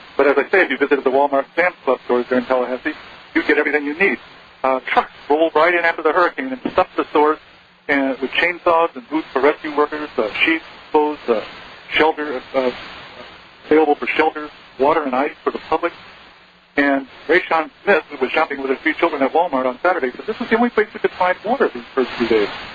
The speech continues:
I still haven't managed to get through the fema." It's hard to say, but you get more justice at fema. Uh, pardon me, at Walmart.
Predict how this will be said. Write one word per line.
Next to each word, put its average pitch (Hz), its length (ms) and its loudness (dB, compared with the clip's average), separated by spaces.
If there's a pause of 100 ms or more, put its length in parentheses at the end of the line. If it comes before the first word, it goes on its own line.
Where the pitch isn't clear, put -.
(160)
I 170 120 2
still 262 180 2
haven't 170 220 2
managed 127 240 -2
to - 60 -20
get - 100 -2
through 123 160 -6
the 123 60 0
fema." 123 260 0 (420)
It's - 100 -4
hard 196 180 2
to - 100 -4
say, 196 160 4
but 147 100 -8
you - 60 -18
get 139 160 -6
more 151 100 2
justice 165 400 -2
at - 80 -2 (100)
fema. - 240 -6 (560)
Uh, - 60 0
pardon - 300 0
me, 123 80 -4
at - 40 -10
Walmart. 165 300 0